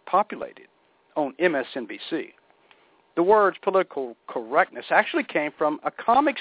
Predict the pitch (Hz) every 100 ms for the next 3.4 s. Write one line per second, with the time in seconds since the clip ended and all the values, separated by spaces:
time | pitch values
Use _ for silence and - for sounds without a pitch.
0 | - 190 - _ _ _ _ _ _ _
1 | - 127 143 156 151 123 139 131 - -
2 | 190 196 165 117 104 - _ _ - 101
3 | 101 117 110 -